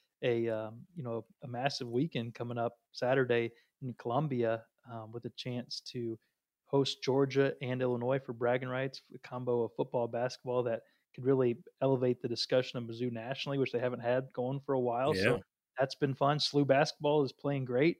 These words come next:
Speaker 1: undefeated, uh, and that's been exciting to cover. So it's good to have, uh, I feel like we're, sports is both crazy, but also crazy busy, um, which is good. I mean, certainly better,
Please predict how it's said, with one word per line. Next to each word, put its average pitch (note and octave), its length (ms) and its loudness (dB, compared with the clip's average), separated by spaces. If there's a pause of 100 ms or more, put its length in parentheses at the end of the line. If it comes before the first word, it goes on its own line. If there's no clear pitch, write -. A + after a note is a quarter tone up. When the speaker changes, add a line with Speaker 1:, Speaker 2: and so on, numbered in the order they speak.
(120)
Speaker 1:
undefeated, D#3+ 600 2 (360)
uh, B2 240 -2
and A#2+ 100 -4
that's C3+ 200 2
been C#3 140 0
exciting C#3 440 0
to C3+ 80 -2
cover. C#3+ 360 -2
So B2 340 2 (340)
it's C#3 140 -10
good D#3+ 220 6
to D#3 80 8
have, C3+ 440 4
uh, A#2+ 340 4 (300)
I - 60 -12
feel - 140 0
like D#3 140 2
we're, B2 220 -2 (300)
sports - 460 0
is B2+ 120 -6
both B2+ 300 2 (180)
crazy, F3 400 2
but C#3 160 -2
also C3 400 0
crazy C3 380 -2
busy, A#2+ 420 -2 (340)
um, A2+ 340 -4
which B2 200 -2
is C3 120 -2
good. B2+ 300 6
I G#2 60 -10
mean, A#2 200 -10
certainly B2+ 300 -8
better, A#2+ 400 -4